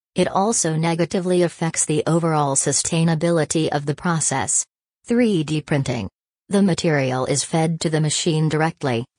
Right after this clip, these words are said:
and almost all are deposited onto the work table. That's why three D printers do not produce much waste. Besides, some manufacturers tend to optimize their workflow.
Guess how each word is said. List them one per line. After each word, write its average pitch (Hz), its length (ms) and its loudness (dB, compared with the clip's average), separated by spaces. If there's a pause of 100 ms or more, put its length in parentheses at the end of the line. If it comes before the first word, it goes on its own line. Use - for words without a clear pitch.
(140)
and 160 140 2
almost 185 580 2
all 196 320 2
are 175 140 2
deposited 151 680 0
onto 147 320 -2
the 147 120 0
work 151 320 -2
table. 151 480 -4 (400)
That's 196 360 0
why 160 160 2
three 175 320 -2
D 175 200 0
printers 180 480 2
do 156 160 0
not 156 300 -2
produce 160 420 0
much 185 280 0
waste. 175 640 -2 (380)
Besides, 196 760 0 (180)
some 170 340 0
manufacturers 151 1040 0
tend 196 300 2
to - 160 -2
optimize 160 720 0
their 147 180 0
workflow. 147 680 -2